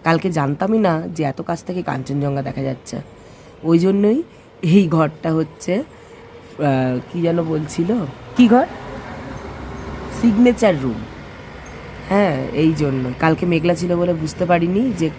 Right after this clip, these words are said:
আমাদের জানলা থেকে এত কাছ দিয়ে কাঞ্চনজঙ্ঘা দেখা যাচ্ছে। আচ্ছা, আজকে একদম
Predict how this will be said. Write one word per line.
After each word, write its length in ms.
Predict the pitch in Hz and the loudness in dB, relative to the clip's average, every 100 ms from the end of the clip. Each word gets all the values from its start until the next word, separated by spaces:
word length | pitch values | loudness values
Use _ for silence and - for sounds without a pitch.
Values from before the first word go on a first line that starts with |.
| - - - | -12 -16 -6
আমাদের 280 | 139 147 160 | -2 0 -2
জানলা 260 | 156 151 151 | -2 -2 -2
থেকে 200 | 165 170 | -2 -2
এত 180 | 139 - | -2 -2
কাছ 140 | 151 135 - | -2 -2 -2
দিয়ে 120 | 139 | -2
কাঞ্চনজঙ্ঘা 500 | 127 120 127 131 127 | -2 -2 -4 -4 -4
দেখা 200 | 117 135 | -4 -2
যাচ্ছে। 360 | 135 135 - 147 | -4 -4 -6 -6
আচ্ছা, 580 | - - - - - - - - - - - | -8 -8 -8 -8 -6 -6 -8 -10 -10 -8 -2
আজকে 280 | 151 147 170 | 0 2 2
একদম 340 | 156 - 180 | 0 0 -4